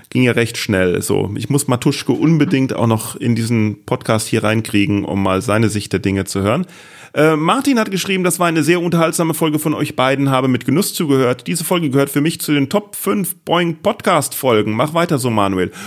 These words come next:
Und da würde mich natürlich interessieren, was sind die anderen vier Top <laughs> Boing Podcast Folgen, beziehungsweise von euch allen würde mich interessieren, was sind eure fünf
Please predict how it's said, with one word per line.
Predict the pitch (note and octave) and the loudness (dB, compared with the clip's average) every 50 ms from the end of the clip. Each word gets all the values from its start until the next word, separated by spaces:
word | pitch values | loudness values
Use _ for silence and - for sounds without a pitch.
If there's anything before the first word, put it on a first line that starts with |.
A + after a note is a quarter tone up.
| - D#3 - | -12 -2 0
Und | G3 G#3 G3 - | 0 0 2 2
da | G3+ G3+ C4 A#3+ | 2 2 2 2
würde | A3+ A3 A3+ C#4+ | 0 2 2 2
mich | B3 B3 A3 A3 | 2 2 0 0
natürlich | A#3 G3 G#3 G3 G3 F#3 | 0 2 2 2 2 0
interessieren, | G3+ F3 D#3+ E3 E3+ D#3+ - - D#3+ D3+ D3+ D3 C#3+ A2+ | -2 -4 -2 -2 -2 -2 0 0 2 2 2 2 2 2
was | C3+ C#3 D3+ - - - | 0 0 0 -2 -4 -4
sind | D3+ D3 D#3 C#3+ | -2 -2 0 0
die | C#3+ C#3+ | 0 -2
anderen | D#2+ C3+ E3+ F3 D3 C#3+ C3 | -2 0 0 0 2 0 0
vier | A#2+ - - C3+ B2+ A#2 A2+ | -2 -4 -2 2 2 2 2
Top | - C#3+ C3 - - - - - - | 0 -2 -2 -2 -6 -12 -12 -4 -2
<laughs> | C3+ C3 A#2 C3 A#2+ | 0 0 0 0 0
Boing | C3+ C3 C3 B2+ A#2+ | 0 0 0 0 0
Podcast | E3+ D#3+ - - C#3 B2 B2+ - - | -2 -2 -2 0 0 0 0 -2 -2
Folgen, | - B2 C3+ D#3+ E3+ - - - D3+ - | 0 0 0 0 -2 -6 -8 -14 -8 -4
beziehungsweise | - F#3 - - A3+ B3 B3+ A#3+ F3+ D#3 D#3+ D#3 D#3+ D3+ D3+ D#3+ D3 | -2 -2 0 0 0 2 2 2 2 2 2 2 2 2 0 -2 -2
von | D3+ - E3 E3 | 0 -2 -2 0
euch | - C3+ D3+ C#3+ E3+ - | 2 0 0 0 0 0
allen | G2 D3 F3+ F3+ D3 A#2+ G2+ | 0 2 2 2 2 2 2
würde | A2+ A#2 A2+ A2+ | 2 2 2 0
mich | A2+ A2 A2+ | 0 -2 -4
interessieren, | - A#2 A2+ A2+ G#2+ - - A2 G#2 G2 - | -6 -8 -6 -6 -6 -4 -2 -2 -2 0 0
was | A2+ A#2+ - - | -2 -2 -2 -2
sind | D3 D3+ - | -2 -4 -2
eure | D#2 F2 G#2 A2 A#2+ C#3 | 0 0 0 0 0 -2
fünf | C3 - - C3+ D3+ F3+ F#3+ F3+ - - - | -4 0 0 2 2 2 0 -2 -4 -6 -10